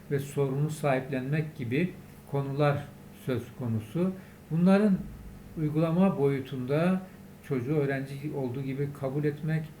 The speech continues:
etkili mesajlar gönderilmesi, yardım edilmesi, rehberlik edilmesi. Demokratik yaklaşım, Dreikers'ın ortaya koymuş olduğu öğrencinin bağlılığı ve demokratik katılımının sağlanması,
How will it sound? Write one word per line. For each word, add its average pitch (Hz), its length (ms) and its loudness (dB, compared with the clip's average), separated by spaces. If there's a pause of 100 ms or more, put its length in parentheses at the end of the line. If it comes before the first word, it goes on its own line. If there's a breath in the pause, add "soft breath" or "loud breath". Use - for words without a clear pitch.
(300 loud breath)
etkili 143 400 -2
mesajlar 139 800 0 (320)
gönderilmesi, 147 920 0
yardım 117 420 0
edilmesi, 147 580 0
rehberlik 131 520 0
edilmesi. 107 420 -6 (540 loud breath)
Demokratik 202 540 2
yaklaşım, 185 560 0
Dreikers'ın 151 600 0
ortaya 147 400 -2
koymuş 147 380 -2
olduğu 151 420 0 (340 loud breath)
öğrencinin 139 600 0
bağlılığı 135 500 2
ve 143 120 0
demokratik 127 640 -2 (380 loud breath)
katılımının 120 720 -2
sağlanması, 156 920 0